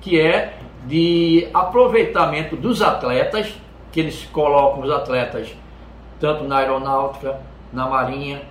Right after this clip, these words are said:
e no exército. Então eles dão esse apoio para que ele continue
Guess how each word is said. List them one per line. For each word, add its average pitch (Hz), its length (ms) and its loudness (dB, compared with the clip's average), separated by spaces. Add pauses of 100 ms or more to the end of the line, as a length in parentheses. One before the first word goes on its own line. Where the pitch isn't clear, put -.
e 143 40 -10
no 143 120 -4
exército. 127 400 -4 (180)
Então 139 140 -6
eles 131 140 -6
dão 147 120 2
esse 160 140 0
apoio 151 280 0
para 175 100 4
que - 100 0
ele 190 100 4
continue 185 680 2